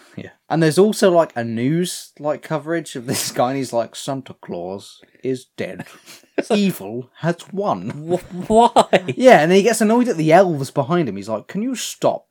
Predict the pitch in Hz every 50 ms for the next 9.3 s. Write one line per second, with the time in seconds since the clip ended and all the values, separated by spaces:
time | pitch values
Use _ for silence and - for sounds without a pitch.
0 | _ 127 123 120 117 110 107 113 110 110 107 107 110 113 113 - - - 107 98
1 | - - _ - - _ _ _ _ _ _ - _ _ _ - - - - -
2 | 165 151 151 156 170 190 190 180 143 - 151 175 202 226 240 226 220 - 202 196
3 | 160 147 - 104 98 87 - - - 120 - _ _ _ _ _ _ - 143 165
4 | 190 208 220 220 190 185 135 - 151 170 185 185 190 170 196 185 123 127 143 131
5 | - 110 120 - _ - 101 104 90 87 - 95 90 - - 113 - _ - 135
6 | - _ _ _ _ - - - - - - - 120 - - 120 117 - - -
7 | - - 127 117 - 143 135 - - 104 98 95 90 - 95 92 92 95 - -
8 | 95 95 95 92 92 - _ _ _ _ _ _ _ _ _ _ _ _ - 113
9 | 113 113 123 117 107 104